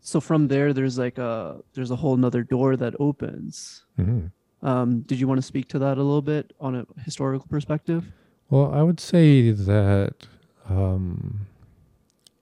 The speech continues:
Speaker 2: and I'll frame this around the context of modern life and addiction.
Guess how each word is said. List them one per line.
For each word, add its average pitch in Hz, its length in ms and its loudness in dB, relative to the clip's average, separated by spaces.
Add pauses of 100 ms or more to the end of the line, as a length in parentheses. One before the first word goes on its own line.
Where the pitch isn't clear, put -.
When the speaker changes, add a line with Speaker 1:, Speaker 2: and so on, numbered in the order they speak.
Speaker 2:
and 117 100 4
I'll 107 80 6
frame 147 220 6
this 147 240 6
around 117 140 6
the 101 80 2
context 107 500 0
of 92 200 0
modern 95 360 0
life 95 300 0
and 98 100 0
addiction. 92 640 -4